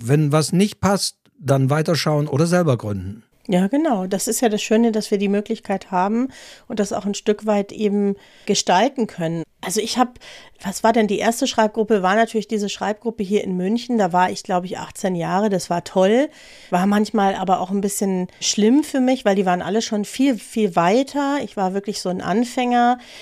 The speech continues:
Speaker 2: Ich war dann später noch in einer Autorengruppe online, und zwar die zweiundvierziger Autoren. Die verlinke ich auch gerne in den Shownotes. Da hab ich ganz schöne Erfahrungen gemacht. Da gab es auch persönliche Treffen. Da gab's diesen Putlitzer Preis, den die machen.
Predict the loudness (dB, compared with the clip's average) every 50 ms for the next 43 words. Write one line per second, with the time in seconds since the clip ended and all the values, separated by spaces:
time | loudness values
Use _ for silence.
0 | -20 -16 _ -14 -2 0 2 4 4 4 2 0 0 -4 -4 _ 0 -2 0 2
1 | 2 2 2 2 0 0 -2 -6 -6 -4 -2 -2 0 0 0 0 2 0 0 -2
2 | -4 -6 -8 -8 -8 -8 -2 -2 0 2 2 2 0 0 -2 -4 -6 -4 0 0
3 | 0 0 0 0 0 2 2 4 4 4 4 4 2 2 0 -2 -2 -2 -2 0
4 | 0 -2 -6 -4 -2 0 0 2 2 0 -2 2 2 2 2 2 -2 -4 0 0
5 | 0 0 0 -2 -4 -4 -4 -4 0 0 2 2 2 0 -2 -4 -2 -2 -2 -2
6 | 0 0 0 0 0 -2 -6 -8 -6 -6 -8 -8 -8 _ -2 0 0 2 2 2
7 | 2 0 -2 -2 -4 -4 -4 -4 -4 -2 -2 0 0 2 2 2 2 2 0 0
8 | -4 -6 -10 -12 -12 -16 -20 -20 -20 -20 -2 2 2 2 2 0 -2 0 0 0
9 | 0 0 -2 -2 0 2 2 2 0 0 0 0 0 0 -4 -6 -6 -6 -6 -6
10 | -8 -10 -2 0 2 2 4 2 2 0 0 -2 -6 -6 -4 -2 -2 0 2 2
11 | 2 2 2 0 -2 -4 -6 -4 -2 0 0 0 -2 -6 -4 -4 -2 0 -2 -2
12 | -2 -2 -6 -4 -2 -2 -4 -2 -2 -2 -2 -2 -2 -4 -4 -4 0 0 0 0
13 | 0 -2 -2 0 2 4 2 2 0 -2 -2 0 2 2 2 2 0 -2 -2 -2
14 | -4 -2 -2 -4